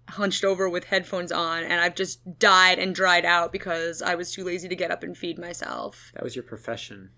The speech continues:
Speaker 1: That's my
Speaker 2: In the
Speaker 1: profession.
Speaker 2: Hobbit community?
Speaker 1: That's essentially my profession. Well, yeah, if we're gonna take my profession now, that is essentially what I do for a living.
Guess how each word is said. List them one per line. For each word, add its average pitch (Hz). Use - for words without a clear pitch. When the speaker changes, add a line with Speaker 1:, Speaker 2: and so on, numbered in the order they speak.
Speaker 1:
That's 226
my 262
Speaker 2:
In -
the -
Speaker 1:
profession. 190
Speaker 2:
Hobbit 117
community? 131
Speaker 1:
That's 233
essentially 339
my 294
profession. 240
Well, 254
yeah, 240
if 202
we're 240
gonna 247
take 254
my 233
profession 208
now, 170
that 175
is 175
essentially 180
what 175
I 165
do 180
for 175
a 165
living. 165